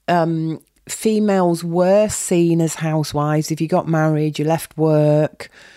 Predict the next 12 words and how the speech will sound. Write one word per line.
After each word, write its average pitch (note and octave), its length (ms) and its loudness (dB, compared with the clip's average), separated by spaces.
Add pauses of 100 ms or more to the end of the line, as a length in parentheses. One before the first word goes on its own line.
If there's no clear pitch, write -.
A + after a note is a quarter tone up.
(300)
Um, D3+ 640 -2
you E3 140 2
certainly F3 480 0
didn't D#3+ 260 2
work D#3+ 220 2
with C#3+ 120 -6
children D#3+ 600 0
until, D3+ 580 -4 (340)
you D#3+ 220 0
know, D3 60 2
in, D#3 160 2 (240)
in, D#3+ 260 0